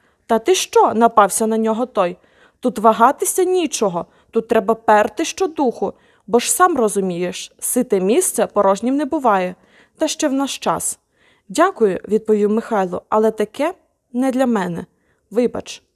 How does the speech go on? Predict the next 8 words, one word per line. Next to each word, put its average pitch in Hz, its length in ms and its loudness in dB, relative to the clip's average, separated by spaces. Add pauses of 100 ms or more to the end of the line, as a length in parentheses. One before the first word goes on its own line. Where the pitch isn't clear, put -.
(580)
І 240 60 -6
все 339 200 2
ж - 140 -8
таки 285 220 -4
ти 277 120 -8
подумай, 220 520 -2 (140)
не 247 120 -2
гарячкуй, 302 600 -2